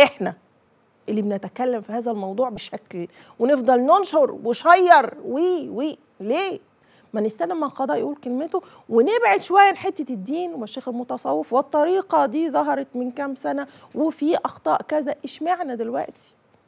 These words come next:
يعني، ممكن تكون دي حاجات مدسوسة، في ناس بتهاجم هذا الدين. ب-، بلاش ده. يعني، خلينا شوية يبقى في إعمال للعقل والمنطق.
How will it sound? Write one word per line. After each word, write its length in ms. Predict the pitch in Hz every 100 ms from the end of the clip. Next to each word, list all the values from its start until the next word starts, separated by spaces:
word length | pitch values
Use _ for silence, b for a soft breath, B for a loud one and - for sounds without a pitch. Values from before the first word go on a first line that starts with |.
| _ _ _ _ _ -
يعني، 240 | 196 190
ممكن 360 | - 269 277 294
تكون 280 | 285 330 359
دي 100 | 359
حاجات 340 | 320 370 415
مدسوسة، 540 | 370 392 - 359 - - _ _ _ _
في 220 | 277 359
ناس 220 | 403 349
بتهاجم 840 | 240 - - 285 392 247 233 214 226 b b b
هذا 260 | 277 320 302
الدين. 460 | 190 269 370 247 _ _ _ _ 190
ب-، 120 | 190 -
بلاش 580 | 226 233 277 403 233
ده. 220 | 180 175 160 _ _ _ _ _ _ _ _
يعني، 340 | 180 180 185 -
خلينا 680 | - 240 240 220 285 370 330
شوية 520 | - 294 330 311 311
يبقى 320 | 277 233 -
في 320 | - 269 -
إعمال 480 | 185 208 240 269 269 254 220
للعقل 640 | 208 190 190 _ _ - _ _ _ b b b b _
والمنطق. 600 | 185 185 226 226 220 -